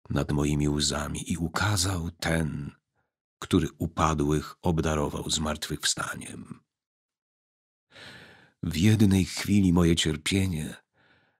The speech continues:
zmieniło się w radość i wszystko stało się jasne i pogodne.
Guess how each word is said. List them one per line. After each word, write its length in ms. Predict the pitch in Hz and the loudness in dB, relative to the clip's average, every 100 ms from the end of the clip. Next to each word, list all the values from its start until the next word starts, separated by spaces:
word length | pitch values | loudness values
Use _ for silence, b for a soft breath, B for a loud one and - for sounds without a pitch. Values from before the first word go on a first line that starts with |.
| _ | _
zmieniło 500 | 85 85 87 87 78 | 0 2 4 4 4
się 160 | 76 76 | 2 0
w 60 | |
radość 1000 | 78 76 76 76 73 - - - - - _ B B B - | 0 -2 -2 -6 -8 -8 -10 -8 -12 -12 _ B B B -8
i 80 | 87 | -4
wszystko 500 | - 127 - - 104 | 0 0 0 -2 0
stało 480 | - 113 113 110 | 0 -2 -2 -2
się 520 | 104 - 104 104 98 92 b b b b _ _ _ _ _ - | -2 -2 -2 -2 -4 -8 b b b b _ _ _ _ _ -2
jasne 680 | 73 78 73 - 78 78 | 0 2 2 0 0 0
i 80 | 80 | 0
pogodne. 880 | - 73 67 67 - - - - | -2 -4 -4 -6 -8 -12 -12 -14